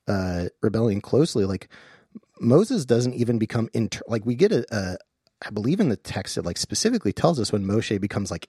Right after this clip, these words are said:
internally angry. And it's not until they, like, really rebuff his attempt to make peace with them. And, uh, and here, like, again, we have the people of Israel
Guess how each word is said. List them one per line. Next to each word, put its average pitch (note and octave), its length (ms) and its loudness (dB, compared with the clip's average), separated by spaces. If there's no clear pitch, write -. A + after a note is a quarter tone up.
internally F#2 800 0
angry. D#2+ 540 -10
And A#2+ 160 2
it's G#2+ 140 -2
not C3 340 0
until A2 400 0
they, G2 180 0
like, F2+ 300 -4
really C3 640 2
rebuff G#2 540 0
his G2+ 200 -2
attempt G2 440 -4
to F2+ 460 -2
make G2 280 -6
peace - 320 -2
with E2+ 100 -2
them. D2+ 320 -8
And, G2+ 640 0
uh, G2 380 -2
and A2+ 140 0
here, F3+ 260 2
like, A2 180 0
again, C3 320 2
we G#2 120 0
have C3+ 340 -4
the - 80 -6
people B2+ 300 2
of G#2 80 0
Israel G#2 580 2